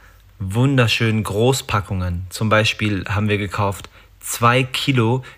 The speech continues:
gekeimte Buchweizennudeln. Die sind einfach glutenfrei. Sie haben das komplette Aminosäurenspektrum. Wir geben die den Kindern, die sehen nämlich hell aus. Die Kinder denken, das sind helle Nudeln,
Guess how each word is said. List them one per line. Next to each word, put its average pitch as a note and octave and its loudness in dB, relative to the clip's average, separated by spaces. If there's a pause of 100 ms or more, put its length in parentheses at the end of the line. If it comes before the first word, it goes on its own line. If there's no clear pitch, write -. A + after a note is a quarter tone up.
gekeimte A2+ 0
Buchweizennudeln. F#2 -2 (280)
Die A2 -4
sind A2+ 2
einfach G#2+ 0
glutenfrei. A#2+ 0 (300)
Sie - 0
haben A2+ 4
das A2+ 2
komplette A#2 2
Aminosäurenspektrum. G#2+ 0 (420)
Wir G#2+ 2 (120)
geben B2+ 0
die B2 2
den G#2 -2
Kindern, C#3 0
die G#2+ 0
sehen A#2+ 0
nämlich A2+ 0
hell C3 0
aus. F#2 -4
Die G2+ -8
Kinder A#2+ 2
denken, A2 0
das A2+ -4
sind G2 -10
helle B2 2
Nudeln, A2+ 0